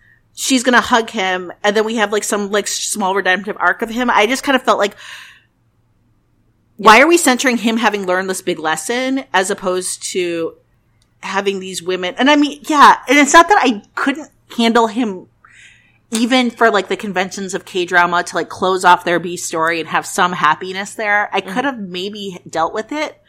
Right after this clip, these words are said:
Speaker 1: but the plotting had just, the pacing had gotten so weird in that back half, and we were spending so much time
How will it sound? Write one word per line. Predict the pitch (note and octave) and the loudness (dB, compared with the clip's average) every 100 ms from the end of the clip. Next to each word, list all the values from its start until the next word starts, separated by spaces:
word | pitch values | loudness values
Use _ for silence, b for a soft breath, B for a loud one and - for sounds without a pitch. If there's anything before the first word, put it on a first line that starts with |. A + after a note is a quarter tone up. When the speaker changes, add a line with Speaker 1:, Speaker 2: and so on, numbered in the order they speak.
| b b b b _ | b b b b _
Speaker 1:
but | A3+ | 0
the | A3+ | 0
plotting | - - G3+ A#3 A#3+ | -4 4 6 6 2
had | A#3 B3 | -2 -2
just, | G3 F#3 | -2 -2
the | G3+ | -4
pacing | G#3 B3 - B3+ | -2 -6 -4 -4
had | A3 F#3+ | -4 0
gotten | F3+ F3+ | -2 -2
so | - - F#3+ | -8 -2 -2
weird | F3 E3+ F3 | -2 -2 -4
in | E3+ | -4
that | E3 - | -6 -2
back | D#3 - | -2 -2
half, | F#3 E3 E3 | 0 0 0
and | E3 | -8
we | |
were | D#3 | -8
spending | - F3 E3 D#3+ | -6 -8 -8 -8
so | - G#3 | -6 -4
much | G3 F#3 - | -2 -6 -8
time | - E3 D#3 D3+ | -6 -6 -6 -12